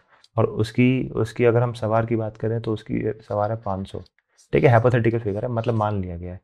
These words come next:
तो ये जो है, जो ज़ात है ना, ये तो बीरबल का क्या डिसाइड कर देगा कि उनको सैलरी कितनी मिलेगी और वो उनका स्टेटस क्या है। लेकिन ये जो फ़ाइव हंड्रेड ना,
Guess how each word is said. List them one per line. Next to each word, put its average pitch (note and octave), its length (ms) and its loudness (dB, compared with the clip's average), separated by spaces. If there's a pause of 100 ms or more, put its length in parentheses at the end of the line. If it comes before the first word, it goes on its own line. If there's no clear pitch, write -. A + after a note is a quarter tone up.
(360)
तो - 220 2 (240)
ये B2+ 360 10
जो E3 120 6
है, D3+ 360 -6 (400)
जो A#2+ 120 8
ज़ात B2 340 6
है A#2 60 -2
ना, C3 240 -6
ये B2 140 4
तो C#3+ 160 4
बीरबल A#2+ 360 2
का C#3 120 -6
क्या C3+ 160 -2
डिसाइड A#2+ 340 0
कर G#2 100 -4
देगा F#2 360 -8 (300)
कि B2+ 100 2
उनको B2 220 6
सैलरी G#2 400 2
कितनी A2 260 -4
मिलेगी G#2+ 440 -4
और A2 80 -2
वो A#2+ 240 -2
उनका A#2+ 180 -2
स्टेटस G#2 480 0
क्या F#2 100 -6
है। F2 80 -10 (340)
लेकिन A#2 260 6
ये C3 140 2
जो C3 60 -2
फ़ाइव C3+ 360 4
हंड्रेड A#2 240 0
ना, B2+ 160 -4